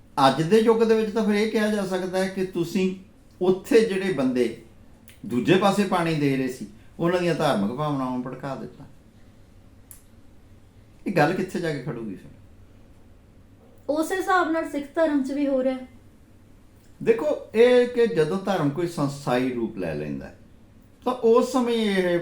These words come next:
Speaker 1: ਸਮੱਸਿਆ ਸ਼ੁਰੂ ਹੋ ਜਾਂਦੀ ਹੈ। ਤੇ ਉਹ ਜਿਹੜੀ ਸਮੱਸਿਆ ਸ਼ੁਰੂ ਹੋ ਜਾਂਦੀ ਹੈ, ਉਸੇ ਦੀ ਆਪਾਂ ਗੱਲ ਕਰ ਰਹੇ ਹਾਂ ਕਿ ਬੜੀ ਮਹੀਨ ਰੇਖਾ ਹੈ।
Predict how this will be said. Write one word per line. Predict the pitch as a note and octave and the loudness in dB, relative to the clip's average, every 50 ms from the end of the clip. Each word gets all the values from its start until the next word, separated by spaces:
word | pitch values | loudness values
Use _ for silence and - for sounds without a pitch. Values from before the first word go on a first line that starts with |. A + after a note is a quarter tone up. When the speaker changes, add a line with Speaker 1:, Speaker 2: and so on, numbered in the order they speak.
| - - | -4 -8
Speaker 1:
ਸਮੱਸਿਆ | - - C3+ A#2+ - - B2 G#2+ | -6 -4 -4 -4 -2 -4 -6 -4
ਸ਼ੁਰੂ | G2 A2 G#2+ A#2 A2 | -4 -6 -6 -6 -6
ਹੋ | - | -8
ਜਾਂਦੀ | - - - - - - - | -10 -12 -16 -18 -20 -20 -20
ਹੈ। | - - - - - - - - - - - - | -20 -20 -20 -20 -20 -20 -20 -20 -20 -16 -4 -2
ਤੇ | A3 | 0
ਉਹ | C#4 | 2
ਜਿਹੜੀ | C#4+ D#4 F4+ - | 4 4 2 2
ਸਮੱਸਿਆ | G3+ F3+ F#3 - A3 A3+ G#3+ | 2 0 -2 0 0 2 2
ਸ਼ੁਰੂ | G3 G#3+ A3+ B3 | 2 2 2 2
ਹੋ | A#3+ | 2
ਜਾਂਦੀ | A3+ G#3 G3 F#3+ G3 A#3+ | 2 2 0 -2 -2 -4
ਹੈ, | C#4+ D4+ | -4 -2
ਉਸੇ | - C#4+ A#3+ A#3 - - D4+ C#4 | -2 -2 -2 -2 -2 -4 -4 -2
ਦੀ | B3+ C4 | 0 0
ਆਪਾਂ | A#3 - - G3+ | 0 0 -2 -4
ਗੱਲ | E3 D#3+ D3+ D3+ C3+ | -4 -4 -4 -2 -2
ਕਰ | - C3+ - | 0 0 0
ਰਹੇ | G3+ | 0
ਹਾਂ | B3 B3+ | 0 -2
ਕਿ | - | -2
ਬੜੀ | C#4 D4+ E4 E4 E4+ E4+ | -2 -2 -2 0 0 0
ਮਹੀਨ | F4 E4+ C#4+ A3 B3+ B3+ B3+ C4+ C4+ C4+ B3 | 4 6 6 6 8 6 6 6 4 4 2
ਰੇਖਾ | G3+ F#3 D#3 - - G2 | 2 0 -2 -2 -4 -8
ਹੈ। | - - - - | -10 -10 -14 -18